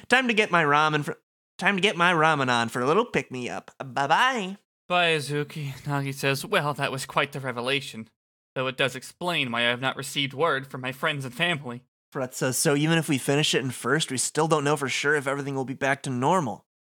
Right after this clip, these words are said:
Speaker 2: "The thought of perishing without first playing the latest Alestria chapter is too much to bear."
Speaker 1: Beat's like, "The fu-, what are you, what are you saying?" <laughs> "Jesse, what the fuck are you talking about?"
Speaker 2: <laughs>
Speaker 1: He says, "Can't do nothing about it right now anyway. Let's just focus on picking up points."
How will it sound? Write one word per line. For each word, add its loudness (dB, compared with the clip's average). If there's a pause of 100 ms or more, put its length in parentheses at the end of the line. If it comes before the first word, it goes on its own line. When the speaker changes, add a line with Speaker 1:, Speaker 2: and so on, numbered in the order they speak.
Speaker 2:
"The -8
thought 2
of -2
perishing -2
without -2
first -6
playing 0
the -2
latest -2
Alestria -4
chapter -6
is -10
too -8
much -2
to -8
bear." 0 (440)
Speaker 1:
Beat's -6
like, -6 (100)
"The -12
fu-, -14 (160)
what -6
are -2
you, -10 (240)
what -4
are 0
you 2
saying?" 0 (260)
<laughs> -10
"Jesse, 2
what 0
the 0
fuck 4
are 4
you 0
talking 4
about?" 2
Speaker 2:
<laughs> -20 (340)
Speaker 1:
He -6
says, 0
"Can't 0
do 2
nothing 4
about 4
it 2
right 4
now 2
anyway. 0 (160)
Let's -6
just -4
focus 0
on 2
picking 0
up 0
points." -8